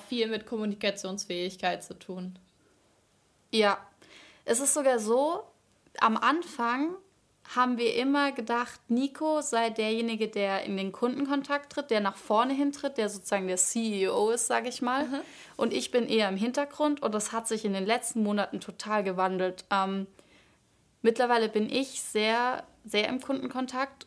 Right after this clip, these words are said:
Speaker 2: und ich merk richtig, dass, das liegt mir auch total. Ich hatte früher voll Angst davor und jetzt merk ich so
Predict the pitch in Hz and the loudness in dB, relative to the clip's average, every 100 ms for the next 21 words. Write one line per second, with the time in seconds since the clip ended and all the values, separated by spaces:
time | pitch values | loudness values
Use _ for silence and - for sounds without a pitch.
0 | _ 202 208 208 - 214 226 220 226 - | _ -2 -2 -4 -8 -4 0 2 2 0
1 | 240 - 220 - 202 190 - 208 - 226 | -2 0 -6 -4 -6 -6 -4 -2 0 -2
2 | 226 214 196 - - 214 208 233 233 226 | 0 0 0 -4 -4 -2 0 -2 -4 -2
3 | 240 214 220 202 214 226 254 226 240 220 | -2 0 0 0 0 -2 -6 -2 0 2
4 | 202 214 214 - 208 208 208 208 196 185 | 2 0 0 -2 0 0 0 -2 -2 -4